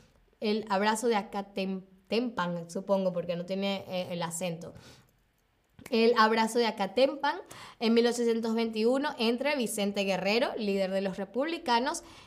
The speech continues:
y Agustín de Iturbide, el líder de los realistas. Es decir, ambos bandos se unen en este, eh, gesto de reconciliación, ¿no? Y,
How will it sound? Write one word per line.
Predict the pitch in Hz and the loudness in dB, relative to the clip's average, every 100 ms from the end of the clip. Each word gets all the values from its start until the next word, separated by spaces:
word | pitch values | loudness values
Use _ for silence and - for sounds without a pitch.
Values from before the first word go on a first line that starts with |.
| - | -2
y | 339 349 - | 2 2 4
Agustín | 269 254 262 262 254 254 | 4 4 0 0 0 2
de | 240 - | 0 0
Iturbide, | 339 339 285 247 240 240 233 226 208 | -2 0 -2 0 0 2 2 2 -2
el | 208 | 0
líder | 208 214 202 | 2 2 0
de | 190 | -2
los | 190 175 | -2 -2
realistas. | 185 180 165 151 160 | -2 0 -2 -6 -6
Es | 185 | -4
decir, | 202 208 202 | -2 -2 0
ambos | 202 240 254 240 220 | 4 4 4 0 2
bandos | 226 269 285 269 339 - - - - | 4 4 2 -2 -2 -8 -20 -20 -16
se | - 285 262 | 0 8 10
unen | 277 302 330 285 247 269 294 | 10 4 0 2 2 0 -2
en | 240 233 | 0 0
este, | 220 - 247 240 233 214 | -2 -2 0 0 0 0
eh, | 208 | 0
gesto | 208 240 226 - - 226 226 - - _ | 2 2 2 -4 2 2 2 -6 -20 _
de | 214 226 226 220 220 220 214 | 6 8 8 6 4 4 2
reconciliación, | 247 247 226 214 208 196 180 - 196 165 151 - - | 2 4 2 4 2 2 -2 -2 0 0 -4 -14 -12
¿no? | 170 180 240 - - _ _ _ _ _ _ _ - - | -6 -2 -2 -6 -16 _ _ _ _ _ _ _ -20 -6
Y, | 302 330 359 | 0 2 0